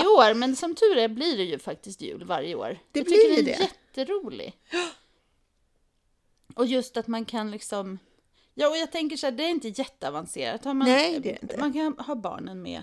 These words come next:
Speaker 2: Ja,
Speaker 1: och
Speaker 2: absolut.
Speaker 1: göra och bestämma färg
Speaker 2: Ja.
Speaker 1: och sy på symaskinen och sådär.
Speaker 2: Mm.
Speaker 1: Så att, om, det beror ju på barnet naturligtvis, men,
Speaker 2: Ja.
Speaker 1: men, eh, jag tänker att det är väl en jättekul grej om man kan göra sitt eget.
Speaker 2: Mm, eller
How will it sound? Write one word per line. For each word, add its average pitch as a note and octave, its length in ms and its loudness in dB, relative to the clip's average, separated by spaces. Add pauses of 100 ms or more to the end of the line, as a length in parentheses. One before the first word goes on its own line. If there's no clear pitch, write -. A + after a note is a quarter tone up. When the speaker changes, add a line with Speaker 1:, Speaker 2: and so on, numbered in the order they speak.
(140)
Speaker 2:
Ja, F#3 420 -4
Speaker 1:
och - 80 -6
Speaker 2:
absolut. G3+ 340 0
Speaker 1:
göra E3+ 140 -2
och F3 140 -4
bestämma F#3 480 -8
färg C#3+ 680 -10
Speaker 2:
Ja. D4 260 -4 (380)
Speaker 1:
och - 140 -8
sy F#3+ 260 -6
på - 140 -14
symaskinen C#3+ 800 -12
och C3+ 80 -12
sådär. G3+ 260 -6
Speaker 2:
Mm. A3 120 -6
Speaker 1:
Så G#3+ 100 -16
att, - 220 -20
om, G3+ 260 -10 (200)
det - 60 -18
beror E3+ 240 -12
ju - 60 -14
på - 160 -14
barnet G#3 380 0
naturligtvis, F3+ 500 -12
men, G#3 140 -6
Speaker 2:
Ja. E3+ 60 -2 (420)
Speaker 1:
men, G#3 460 -6
eh, F#3+ 240 -10
jag - 180 -10
tänker A#3 260 -6
att G#3+ 80 -16
det - 100 -10
är D4+ 40 -8
väl G4+ 140 -10
en F4 120 -4
jättekul - 560 -12
grej F3+ 300 -14
om A3+ 100 -12
man G3 120 -12
kan G3+ 160 -12
göra F#3 180 -10
sitt - 220 -20
eget. G#3 640 -18 (120)
Speaker 2:
Mm, G4 140 0 (360)
eller A4+ 360 0